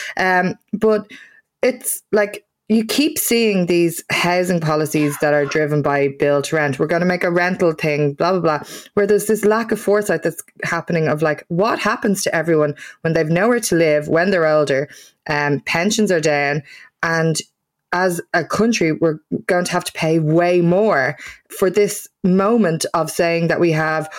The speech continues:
all this money coming in from all this corporation tax and investment and making us a really rich country. But a really rich country for who? Because nobody seems to be getting the trickle down of it.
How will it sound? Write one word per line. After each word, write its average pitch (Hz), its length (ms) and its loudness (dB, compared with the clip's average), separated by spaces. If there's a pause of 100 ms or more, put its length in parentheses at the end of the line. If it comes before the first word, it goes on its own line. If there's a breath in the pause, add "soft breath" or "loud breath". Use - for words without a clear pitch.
(240 loud breath)
all 180 180 2
this 165 460 -2
money 208 400 2
coming 156 340 0
in 147 300 0
from 160 260 -2
all 165 220 0
this 156 180 0
corporation 165 600 -2
tax 143 320 -6
and 151 200 2
investment 151 680 -2 (360 loud breath)
and 165 140 0
making 170 240 0
us 160 100 -2
a 170 80 2
really 175 300 2
rich 156 220 0
country. 170 420 0
But 262 140 0
a - 20 2
really 311 200 2
rich 277 200 0
country 196 320 -2
for 156 160 -2
who? 147 220 4
Because 156 260 0
nobody 190 400 2
seems 156 240 -2
to - 80 -10
be 151 60 0
getting 143 240 0
the 135 80 -2
trickle 139 320 -2
down 135 240 0
of 131 160 0
it. 120 100 -6